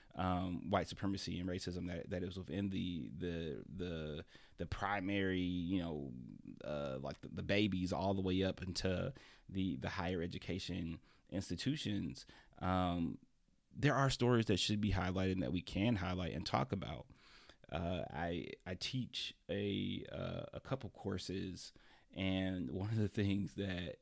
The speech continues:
it, that always surprises me when we look at some of the, um, when I say teach, eh, at, like, a, you know, college and whatnot, but when I, when, when, when we, when,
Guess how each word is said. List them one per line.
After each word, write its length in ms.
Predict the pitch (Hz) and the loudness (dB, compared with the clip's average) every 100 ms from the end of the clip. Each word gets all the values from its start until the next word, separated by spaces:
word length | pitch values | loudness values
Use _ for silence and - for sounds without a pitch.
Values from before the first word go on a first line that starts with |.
| _ - | _ -4
it, 220 | 87 - | -2 0
that 120 | 95 | 2
always 260 | 104 107 - | 4 4 4
surprises 600 | 98 90 95 113 101 92 | 0 2 4 4 4 4
me 260 | 95 90 | 4 4
when 440 | 85 90 90 87 92 | 4 4 4 2 4
we 140 | 92 | 2
look 280 | 95 95 - | 4 2 2
at 140 | - | -2
some 180 | - 98 | 2 2
of 200 | 92 92 | 2 0
the, 340 | 92 90 85 - - - - - | 0 0 -2 -6 -14 -20 -20 -6
um, 800 | - 90 87 90 - 65 - - - _ _ _ _ _ _ _ _ _ | 0 2 2 2 0 -2 -4 -8 -12 _ _ _ _ _ _ _ _ _
when 160 | 104 104 | 2 2
I 60 | |
say 160 | - 101 | 4 2
teach, 420 | - 101 95 - | 4 0 0 0
eh, 420 | 90 62 67 - - | 0 0 -2 -4 0
at, 160 | 202 | 0
like, 160 | 76 - | 2 0
a, 180 | 95 85 | 0 2
you 80 | 165 | 2
know, 160 | 104 98 | 2 2
college 420 | 107 101 95 92 | 4 4 2 0
and 80 | 92 | -2
whatnot, 400 | 90 92 87 104 | -2 -2 -2 -4
but 240 | 95 90 - - - - | -2 -4 -6 -20 -20 -8
when 160 | 87 101 | 0 2
I, 120 | 80 | 2
when, 420 | 85 104 104 82 | 2 4 4 2
when, 180 | 104 76 | 2 4
when 140 | 101 | 4
we, 300 | 104 98 - | 4 2 0
when, 160 | - 98 | 0 2